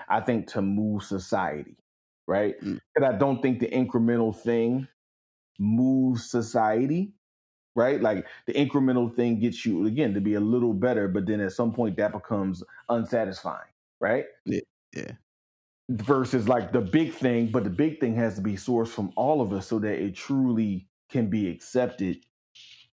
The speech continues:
Speaker 1: or, and truly be engaged, right? And so, I, I mean, I do think, one, there is a conversation,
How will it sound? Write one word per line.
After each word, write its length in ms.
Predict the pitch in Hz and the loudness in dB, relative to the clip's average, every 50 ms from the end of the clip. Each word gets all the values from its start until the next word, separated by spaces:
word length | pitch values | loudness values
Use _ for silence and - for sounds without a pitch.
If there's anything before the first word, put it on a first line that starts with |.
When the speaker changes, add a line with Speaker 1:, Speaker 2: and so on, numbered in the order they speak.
| _ _ _ _ - - | _ _ _ _ -6 -2
Speaker 1:
or, 200 | 127 113 107 107 107 | 0 0 0 0 0
and 140 | 92 113 113 | -2 -4 -4
truly 320 | - - 151 143 131 123 | -2 0 0 2 2 2
be 220 | 113 98 113 110 104 | 2 0 0 0 0
engaged, 760 | 98 95 90 76 95 92 87 87 71 50 - - - - - - - - - _ - | -2 -4 -4 -4 -2 -2 -2 -2 -4 -8 -12 -16 -18 -20 -20 -20 -20 -20 -16 _ -2
right? 280 | 95 104 107 104 - - | 0 0 0 0 -2 -4
And 160 | 87 107 104 | -6 -8 -4
so, 460 | - 120 113 107 101 95 90 85 - _ _ _ _ _ _ _ _ _ - | -2 0 0 2 2 0 -2 -4 -8 _ _ _ _ _ _ _ _ _ 0
I, 140 | 113 117 - | 2 2 2
I 120 | 92 117 | 2 2
mean, 140 | 120 123 120 | 2 2 2
I 60 | 117 113 | 2 0
do 220 | 101 110 151 175 | 2 2 0 0
think, 340 | 170 - 127 113 107 85 - - - - - - _ - | 0 0 0 0 0 -2 -4 -10 -18 -20 -20 -20 _ -8
one, 360 | 95 107 120 123 123 117 113 | -2 0 2 2 2 2 2
there 160 | 107 113 113 | 2 2 2
is 120 | 107 104 101 | 2 0 0
a 60 | 101 | -2
conversation, 1000 | - - 127 117 110 95 101 104 - - 117 113 123 131 127 - 92 87 87 87 | 0 2 2 2 2 2 0 -4 -2 0 0 0 0 0 -4 -4 -6 -6 -6 -8